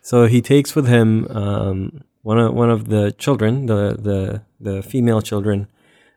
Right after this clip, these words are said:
that were going to be, um, um, lost to court politics, and that's the one that this guy meets.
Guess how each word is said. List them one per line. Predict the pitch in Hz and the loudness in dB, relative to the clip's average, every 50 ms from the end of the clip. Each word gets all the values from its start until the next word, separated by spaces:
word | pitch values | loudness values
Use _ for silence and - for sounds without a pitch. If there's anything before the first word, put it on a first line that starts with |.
| _ _ - | _ _ -8
that | 110 107 113 107 104 - | -2 0 2 2 2 0
were | 107 104 104 104 101 | -2 -2 -2 -2 -2
going | 98 107 104 104 104 104 101 | -2 -2 0 0 0 -2 -4
to | - - 107 | -6 -10 -10
be, | 98 98 101 101 98 101 98 | -8 -6 -4 -4 -2 -2 -4
um, | 101 98 98 95 98 95 95 92 95 104 107 - _ _ _ _ _ _ - - _ _ _ _ _ | -4 -4 -6 -6 -8 -8 -8 -8 -10 -10 -12 -14 _ _ _ _ _ _ -16 -16 _ _ _ _ _
um, | - 101 98 98 95 92 92 92 90 - 57 - - - | -8 -6 -4 -4 -4 -4 -6 -6 -6 -8 -10 -12 -12 -8
lost | - 113 113 110 104 - - - - - - | -4 -2 0 0 -2 -4 -8 -14 -18 -20 -12
to | - - 104 98 | -8 -6 -6 -6
court | - - - 123 113 - | -6 -6 -4 -4 -4 -4
politics, | _ - 101 95 - - - - - - - - - _ _ _ _ _ _ _ - | _ -6 -6 -6 -6 -8 -10 -14 -16 -16 -16 -20 -20 _ _ _ _ _ _ _ -8
and | 110 110 113 | -6 -4 -2
that's | 113 113 117 117 - - - - | 0 0 -2 -2 -4 -8 -12 -10
the | - - 120 | -6 -4 -2
one | 117 113 110 107 107 107 107 107 104 - - _ _ _ _ _ | 0 2 2 2 2 2 0 -2 -4 -6 -10 _ _ _ _ _
that | - 101 101 - _ _ _ - | -8 -8 -8 -8 _ _ _ -12
this | 101 98 92 - - | -10 -10 -8 -10 -8
guy | - 98 92 92 | -6 -6 -4 -4
meets. | 92 95 92 - - - - - | -2 -4 -4 -6 -8 -14 -16 -16